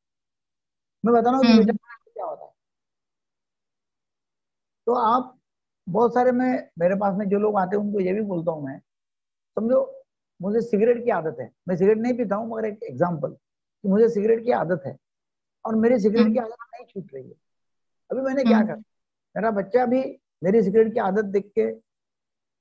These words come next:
Speaker 1: वो भी चालू करेगा पीना, तो मेरा
Speaker 2: हम्म।
Speaker 1: काम है उसको, उसके साथ में बातचीत करना कि देख बेटा,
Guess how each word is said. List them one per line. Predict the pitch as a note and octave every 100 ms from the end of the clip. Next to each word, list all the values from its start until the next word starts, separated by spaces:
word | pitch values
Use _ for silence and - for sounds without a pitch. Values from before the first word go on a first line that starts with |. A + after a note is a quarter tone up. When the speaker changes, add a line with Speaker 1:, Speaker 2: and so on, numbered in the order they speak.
| _
Speaker 1:
वो | D#3+
भी | G#3+
चालू | A3 A3+ A3+
करेगा | A#3 A3+
पीना, | G#3+ G#3 G3+ G3 _ _ _ _ _ _ _
तो | D#3+
मेरा | F3 A3
Speaker 2:
हम्म। | A3
Speaker 1:
काम | G3
है | -
उसको, | - _ _ _ B3+
उसके | B3+ F3+ A3+
साथ | A3
में | G#3 A#3
बातचीत | F3 D#3 - F#3 -
करना | D3+ D#3
कि | D#3
देख | F#3+ A3
बेटा, | G#3+ F#3 -